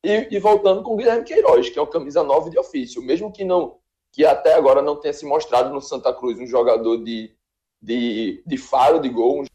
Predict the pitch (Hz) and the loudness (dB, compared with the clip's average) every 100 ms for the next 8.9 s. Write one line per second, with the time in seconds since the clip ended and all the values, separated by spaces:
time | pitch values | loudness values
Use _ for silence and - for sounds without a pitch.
0 | - 113 120 131 143 151 160 156 147 147 | -8 -6 -4 -4 -4 -4 -4 -2 -2 0
1 | 127 135 147 175 269 _ _ _ _ _ | 2 2 2 -2 -6 _ _ _ _ _
2 | _ _ _ _ _ _ 120 113 113 107 | _ _ _ _ _ _ 2 4 4 2
3 | 87 - _ _ - - - - 453 240 | -2 -8 _ _ -2 2 4 4 4 4
4 | 220 254 247 - - 220 196 170 175 - | 2 0 -2 0 2 4 2 2 -2 -2
5 | 180 180 196 190 180 180 185 - - 143 | -4 -2 -2 0 0 -2 -4 -4 -4 -2
6 | 110 110 _ _ _ 139 135 156 143 147 | -2 -6 _ _ _ -8 0 2 2 4
7 | 156 143 - - _ _ _ _ _ 165 | 4 2 -2 -10 _ _ _ _ _ -2
8 | 226 233 240 202 165 170 277 349 | 0 2 2 4 4 4 2 -6